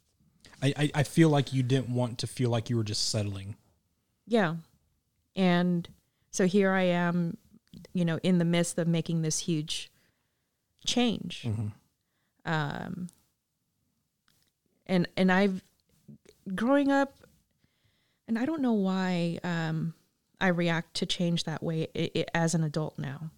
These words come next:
Speaker 2: Um, I think it's because we, we moved around so much growing up, a lot,
Speaker 1: Mm-hmm.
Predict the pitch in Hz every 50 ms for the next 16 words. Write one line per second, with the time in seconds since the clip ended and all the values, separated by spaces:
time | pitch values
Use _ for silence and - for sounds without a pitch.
0 | _ _ _ _ _ _ - 170 165 165 156 160 165 160 160 160 - - _ _
1 | _ _ _ _ _ _ _ _ _ _ _ _ _ _ - 175 160 - - -
2 | 185 190 208 226 - 254 247 - - - - 226 214 - - - 196 185 180 180
3 | 185 180 180 175 180 180 180 175 175 175 175 175 170 175 - - - - - -
4 | _ - 190 185 175 180 185 185 180 - 185 165 165 156 151 151 165 165 - -
5 | 165 156 156 147 147 151 - - - - 165 151 147 143 147 147 160 196 - -
6 | 214 - _ _ _ _ _ _ _ _ _ _ _ _ _ _ _ _ _ _
7 | _ _ _ _ _ _ _ _ _ _ _ _ 180 165 156 143 139 143 - _
8 | _ _ - - - 113 104 117 123